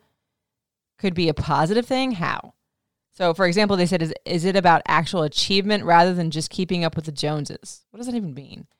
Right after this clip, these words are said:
It might be possible to shi-, shift your perception of the competitive aspect of your relationship so that you no longer see it as negative or threatening. Huh? Like, I don't get competitive with my actual f-,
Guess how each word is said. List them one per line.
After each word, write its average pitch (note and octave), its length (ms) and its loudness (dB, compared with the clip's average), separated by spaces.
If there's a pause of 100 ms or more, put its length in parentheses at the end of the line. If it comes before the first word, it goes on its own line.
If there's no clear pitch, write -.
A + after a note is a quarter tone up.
(240)
It F#3 140 -6
might F#3 160 0
be B3+ 100 -4
possible G3+ 400 2
to E3 80 0
shi-, - 280 -2 (100)
shift - 300 0
your C4 80 0
perception E3 960 2
of D3+ 100 -4
the D#3+ 80 -2
competitive E3+ 520 2
aspect E3 380 2
of D#3+ 100 -2
your D3+ 100 0
relationship D3 760 0 (760)
so - 140 -6
that F#3 140 4
you F3 100 0
no E3+ 200 4
longer G3+ 280 2
see F3 240 0
it D#3+ 80 4
as E3+ 140 0
negative D3+ 600 0
or D#3+ 100 -2
threatening. - 760 0 (800)
Huh? G#3+ 180 2 (720)
Like, D#4 260 2
I D#4+ 220 2
don't F4+ 340 0 (1080)
get A#3 240 2
competitive G3+ 520 4
with E3 120 -2
my F3 160 2
actual E3+ 460 0
f-, - 260 -12